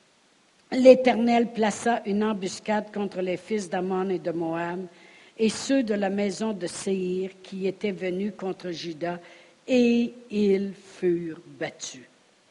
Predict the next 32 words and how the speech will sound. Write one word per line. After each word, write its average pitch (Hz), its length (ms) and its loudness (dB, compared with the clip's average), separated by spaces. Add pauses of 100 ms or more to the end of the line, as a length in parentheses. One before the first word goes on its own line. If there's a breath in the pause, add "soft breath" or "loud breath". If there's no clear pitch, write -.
(340 soft breath)
Puis 202 80 -8
on 202 100 -2
sait 208 160 -4
très 202 240 -2
bien 202 200 -4
que 208 60 -10
ça 190 120 -6
lui 180 300 -6
a 180 40 -4
pris 180 300 -12
trois 247 360 2
jours 208 460 -4 (360 loud breath)
à 190 120 -2
ramasser 185 800 -2 (260)
le 185 200 -4
butin, 180 460 -4 (280)
si - 180 -14
vous 151 160 -12
lisez 160 380 -8
le, 156 140 -10 (1300 soft breath)
devinez 175 380 -4
quoi ? 165 220 -8 (320)
Notre 180 220 -8
Seigneur 175 400 -4
Jésus-Christ 160 500 -12
aussi, 175 240 -8
ça - 160 -12
lui 147 120 -10
a 151 40 -8
pris 151 180 -18
trois 180 360 -8
jours 151 340 -10